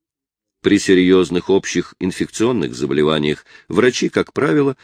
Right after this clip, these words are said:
советуют на время прекратить занятия, особенно если установлено, что заболевание вызвано вирусом.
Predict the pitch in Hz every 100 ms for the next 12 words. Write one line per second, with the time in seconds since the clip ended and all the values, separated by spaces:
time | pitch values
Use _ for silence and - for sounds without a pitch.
0 | - - - 127 160 143 135 - 107 95
1 | 104 123 117 127 117 113 113 - 85 -
2 | - 69 87 107 147 156 151 _ _ -
3 | 107 180 165 110 95 95 80 76 - 87
4 | 127 170 156 147 - 95 85 69 78 71
5 | 67 101 143 135 120 71 101 82 98 95
6 | 85 123 64 57 - 98